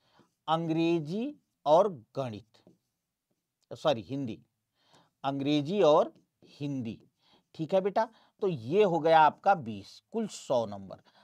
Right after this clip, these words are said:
अब मेरी बात सुनना ध्यान से, इसमें प्रॉब्लम एक है छोटी सी, और वो प्रॉब्लम ये है कि सबसे पहले, ये इनका क्रम भी यही रहेगा परीक्षा में,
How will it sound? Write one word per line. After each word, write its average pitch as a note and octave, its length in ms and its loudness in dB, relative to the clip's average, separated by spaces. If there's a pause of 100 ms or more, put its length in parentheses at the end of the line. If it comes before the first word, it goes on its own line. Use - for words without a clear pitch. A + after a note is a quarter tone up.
(200)
अब G#3 100 4
मेरी A3+ 240 0
बात D3+ 280 4
सुनना C#3 300 -4
ध्यान F#2+ 400 -12
से, - 200 -20 (400)
इसमें A#3 460 0
प्रॉब्लम F3+ 720 4
एक E3+ 320 2
है B2 180 -10
छोटी D3 440 -8
सी, - 220 -18 (340)
और F#3 120 2
वो G3 200 4
प्रॉब्लम F#3 560 4
ये C#3+ 180 0
है F3 340 2 (260)
कि A#3 100 -2
सबसे G#3 560 2
पहले, G3+ 440 4
ये A#3+ 340 4
इनका A3+ 260 4
क्रम G#3+ 340 0
भी A#3 200 0
यही F#3 180 2
रहेगा D#3 320 0
परीक्षा C3 480 -10
में, G2 180 -14